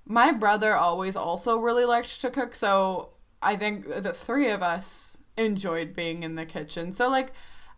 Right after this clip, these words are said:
I started baking when I was, like, a teenager more. So, like, when I was in high school, I made, like,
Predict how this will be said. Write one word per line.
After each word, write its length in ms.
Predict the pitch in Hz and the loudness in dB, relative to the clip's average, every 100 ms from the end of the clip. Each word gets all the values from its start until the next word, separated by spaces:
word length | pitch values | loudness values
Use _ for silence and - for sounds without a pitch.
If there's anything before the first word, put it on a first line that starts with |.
| - - | -2 4
I 480 | 220 220 220 214 | 6 6 4 0
started 500 | 220 277 277 233 190 | -2 0 2 0 -4
baking 680 | - 180 202 247 202 196 190 | -6 -4 -2 -4 -4 -2 -2
when 120 | 185 | -2
I 160 | 175 175 | -2 -4
was, 460 | 175 175 160 - - | -6 -8 -8 -8 -8
like, 140 | 190 | -8
a 80 | 165 | -8
teenager 760 | 160 - 190 185 190 180 185 | -8 -6 -4 -2 -2 -4 -4
more. 380 | 185 185 185 185 | -2 -2 0 -2
So, 200 | 190 175 | -4 -4
like, 200 | 165 165 | -4 -4
when 100 | 170 | -2
I 120 | 180 | 0
was 120 | 190 185 | 0 -4
in 80 | |
high 180 | 180 175 | -6 -6
school, 360 | 175 - 175 175 | -6 -8 -6 -4
I 100 | 165 | -6
made, 420 | 165 160 165 156 - - - - - | -8 -8 -10 -12 -18 -20 -20 -20 -10
like, 200 | - 202 | -6 -6